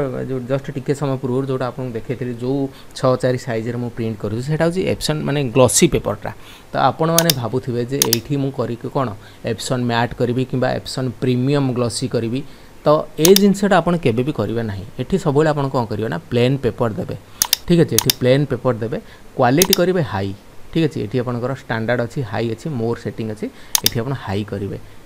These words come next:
ଠିକ୍ ଅଛି। ଏଠି ଆପଣଙ୍କର ରହିଲା color, ତାପରେ ଏତିକି ହେଲା ସେଟିଂ, ଆଉ କିଛି ବି ଆପଣଙ୍କର ଏଠି କରିବା ଦରକାର ନାହିଁ। ମନେ ରଖନ୍ତୁ ଯେ ଏଠି orientation, ଆପଣ ଏଠି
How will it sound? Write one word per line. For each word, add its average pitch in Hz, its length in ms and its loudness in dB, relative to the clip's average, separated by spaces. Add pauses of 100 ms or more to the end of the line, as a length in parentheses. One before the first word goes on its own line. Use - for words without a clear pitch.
ଠିକ୍ 165 120 2
ଅଛି। 120 160 0
ଏଠି 113 260 -6
ଆପଣଙ୍କର 107 400 -6
ରହିଲା 107 300 -4
color, 120 400 0 (400)
ତାପରେ 110 280 -4
ଏତିକି 117 300 -4
ହେଲା 139 140 -2
ସେଟିଂ, 101 420 -4 (140)
ଆଉ 127 200 2
କିଛି 120 300 -6
ବି 113 80 -2 (560)
ଆପଣଙ୍କର 107 340 -4
ଏଠି 120 160 -6
କରିବା 104 260 -4
ଦରକାର 101 240 -8
ନାହିଁ। 104 120 -4
ମନେ 127 140 2
ରଖନ୍ତୁ 143 260 0 (400)
ଯେ 123 80 -2
ଏଠି 113 160 -2
orientation, 131 640 2
ଆପଣ 120 240 -4
ଏଠି 117 200 -6